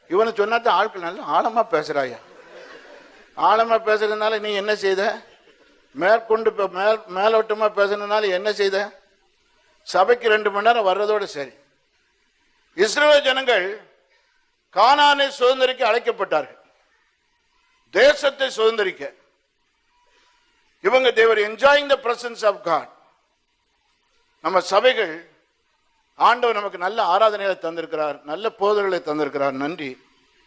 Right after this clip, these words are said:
ஆனா நம்ம நோக்கம் வாரந்தோறும் வந்துட்டு போறது இல்ல. ஆராதனையில கலந்து கொள்வது அவசியம். சபை கூடி வருதலை விட்டுவிடக்கூடாது. சபை கூடுதல் அவசியம்.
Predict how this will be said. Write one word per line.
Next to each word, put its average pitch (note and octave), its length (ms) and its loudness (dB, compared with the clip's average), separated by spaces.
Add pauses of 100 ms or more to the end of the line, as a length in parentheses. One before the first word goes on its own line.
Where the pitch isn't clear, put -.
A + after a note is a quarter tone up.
(300)
ஆனா G3+ 200 0
நம்ம F#3+ 180 -2
நோக்கம் G#3+ 840 -2 (460)
வாரந்தோறும் A#3 640 2
வந்துட்டு G#3+ 220 -6 (100)
போறது F#3+ 240 -2
இல்ல. D3 300 -10 (1300)
ஆராதனையில A3+ 540 2
கலந்து G#3 320 -2
கொள்வது A3 220 0
அவசியம். G#3+ 540 -2 (1200)
சபை A#3+ 360 0
கூடி B3 220 -2
வருதலை A3+ 360 2
விட்டுவிடக்கூடாது. A3 840 -2 (1300)
சபை B3+ 480 2
கூடுதல் A#3+ 320 2
அவசியம். A3 580 2